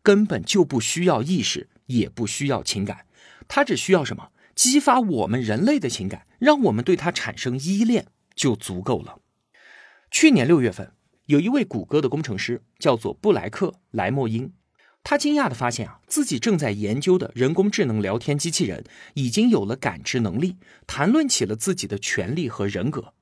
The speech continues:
他立刻就向公司汇报了这件事儿。但是谷歌认为啊，这只不过是机器人通过大数据收集之后的模仿行为，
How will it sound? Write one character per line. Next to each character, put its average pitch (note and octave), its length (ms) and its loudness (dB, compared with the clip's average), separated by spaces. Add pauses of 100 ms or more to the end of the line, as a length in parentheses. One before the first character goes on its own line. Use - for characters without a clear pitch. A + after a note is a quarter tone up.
(120)
他 - 120 -4
立 F3+ 160 2
刻 - 240 -2
就 C#3+ 140 -2
向 A#2+ 160 0
公 C3 180 -2
司 C#3 220 0
汇 D3 300 2
报 A2 160 0
了 G2+ 80 -6
这 A2 120 -4
件 G#2 140 -4
事 G#2 100 -6
儿。 - 120 -6 (560)
但 D#4+ 120 4
是 D4 120 0
谷 B2+ 180 -2
歌 D3 100 2
认 E3 200 2
为 A1 80 -10
啊， - 180 -16
这 D#4 140 2
只 - 160 -4
不 A#2 120 -10
过 F3+ 140 -2
是 B2 140 -6
机 F#3 160 -4
器 F#3+ 120 0
人 G2 240 -2
通 D#3+ 240 -4
过 D#3 140 0
大 F3+ 260 0
数 C#3 200 0
据 B2 160 -2
收 E3 200 0
集 A2 180 -4
之 F#3+ 180 2
后 G3 240 2
的 G#2 100 -4
模 A2 300 0
仿 B2+ 180 -4
行 G2+ 220 -4
为， D2+ 200 -6